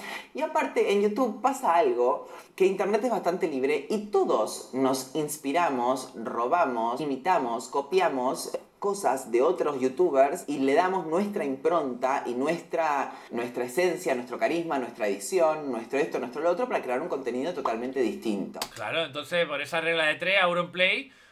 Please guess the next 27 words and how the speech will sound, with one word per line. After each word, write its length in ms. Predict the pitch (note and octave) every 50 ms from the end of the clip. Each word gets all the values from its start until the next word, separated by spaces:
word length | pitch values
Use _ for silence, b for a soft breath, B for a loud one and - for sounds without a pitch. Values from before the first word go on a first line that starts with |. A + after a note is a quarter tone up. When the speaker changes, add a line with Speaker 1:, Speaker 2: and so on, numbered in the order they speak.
| B B B
Speaker 2:
hubiera 760 | C#3+ C#3+ D3 D#3 E3 E3+ E3+ E3+ E3+ E3 E3 D#3+ D#3+ D#3+ E3
patentado 500 | E3 E3 E3 E3+ E3 C#3+ F3 F3+ F#3 F#3
las 120 | F3 E3 E3
críticas 600 | - F#3+ G#3 G3+ G#3+ A3 A3 A#3+ C4+ D4 - - b b b b b b b b b b _
y 280 | - C3 C3 C3 C3 C3
no 240 | C3 C#3 D3 C3+
podríamos 680 | C3+ D3+ D3+ D3 D#3 D#3+ D#3+ E3+ E3 E3+ F3 F3+ F#3 F3+
ni 180 | E3 D#3+ E3+ D#3+
hacer 260 | E3+ - - E3 E3
vídeos, 300 | D#3+ E3+ F3 F#3 G3+ G#3
ni 160 | F3 D#3+ D3+
yo, 400 | C#3 F3+ G3+ G#3+ A3+ A3+ A#3 A#3
ni 140 | A3 G3+ F3+
Will 200 | D#3+ D3+ D3 C#3
Hater, 640 | D3 F3 G3 G#3 G3 G#3 G#3 G#3+ G#3+ G#3+ G#3+ G3+ F3+
ni 140 | D3+ C3+ C#3
Nauter, 680 | D3+ F3 G3 G#3 G#3 G#3 G3+ G#3 G#3 G#3 G#3 G#3 G3
ni 340 | F3+ D#3 C#3+ C3+ B2 A#2+ A#2
ninguno, 420 | A2 A2+ B2 E3 A#3 D4+ D4+ E3+
¿no? 140 | F3 - A#3+
O 80 | E3+ -
sea, 200 | - D3 C#3 C3+
prácticamente 520 | C#3 C#3 C3+ D#3+ D#3+ D3+ D#3 D#3+ D#3+ F3+
solamente 400 | E3+ E3+ E3 D#3+ D#3+ D#3+ C#3+ E3+
podría 300 | C#3 D#3+ D#3 D#3 D#3+ D#3+
existir 340 | D3 - D3+ C#3 - D#3 F#3
uno 240 | A#3 C#4 G#3 -